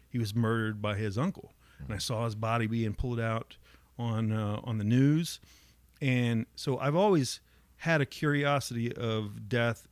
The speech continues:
and violence. Um, early on in the internet, I forget what the website was, but you could go and see, like,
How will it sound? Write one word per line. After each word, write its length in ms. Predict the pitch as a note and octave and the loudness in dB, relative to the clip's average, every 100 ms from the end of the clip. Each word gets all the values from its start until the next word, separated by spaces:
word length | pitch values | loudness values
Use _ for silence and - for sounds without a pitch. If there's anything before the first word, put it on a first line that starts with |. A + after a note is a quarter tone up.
| - | -10
and 240 | G#2 G2+ | -6 -6
violence. 640 | F#2+ A#2 A#2+ A2+ A2 - - _ - _ _ - | -2 -2 0 0 -4 -8 -14 _ -20 _ _ -8
Um, 440 | A2 A2 G#2 G#2 - _ - _ _ _ _ C#3+ | -4 -2 -2 -4 -8 _ -20 _ _ _ _ 2
early 440 | C#3+ D3+ C#3+ C3+ | 4 6 4 2
on 400 | - B2+ B2+ B2 | 2 2 2 2
in 140 | - A#2+ | 0 0
the 120 | A#2+ | 2
internet, 360 | A#2+ A#2 G#2 G#2+ | 2 2 0 -4
I 100 | - | -8
forget 360 | - C3 A#2+ B2 | -10 -6 -2 -2
what 140 | A#2 | -4
the 80 | A2 | -4
website 540 | G2+ G#2+ - G2+ F#2+ | -2 -2 -2 -8 -8
was, 340 | A2 G2+ F#2+ G2 | -6 -4 -4 -6
but 100 | - | -6
you 140 | B2 | -4
could 160 | B2 A2+ | -4 -2
go 180 | A#2 A#2 | 0 0
and 100 | G#2 | -2
see, 160 | B2 | -4
like, 320 | A2+ G2+ G#2 | -2 -2 -6